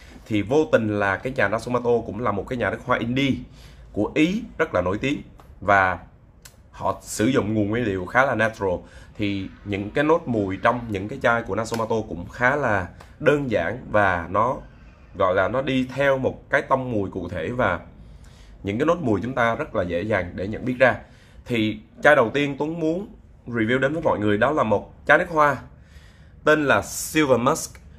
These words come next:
của nhà Nasumato. À, Silver là bạc, Musk là xạ hương, có nghĩa là đây một cái chai với cái tên là xạ hương bạc. Thì, à, chai này thì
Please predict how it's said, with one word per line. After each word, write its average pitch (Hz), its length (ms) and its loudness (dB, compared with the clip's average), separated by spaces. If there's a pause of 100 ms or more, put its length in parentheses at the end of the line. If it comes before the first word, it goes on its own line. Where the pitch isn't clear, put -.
(140)
của 98 360 0
nhà 123 260 0
Nasumato. 127 460 2 (640)
À, 107 240 4
Silver 151 440 4
là 110 60 2
bạc, 107 300 0
Musk 160 520 -4
là 101 120 0
xạ 87 220 -2
hương, 135 340 0
có 151 120 4
nghĩa 131 220 0
là 120 120 2
đây 123 160 0
một 113 140 -6
cái 143 80 -8
chai 123 160 2
với 131 120 -2
cái - 100 -8
tên 131 160 8
là 104 140 -2
xạ 87 220 -4
hương 127 260 -4
bạc. 90 220 -2 (540)
Thì, 117 260 2
à, 104 160 6 (360)
chai 160 120 8
này 131 240 2
thì 107 300 -2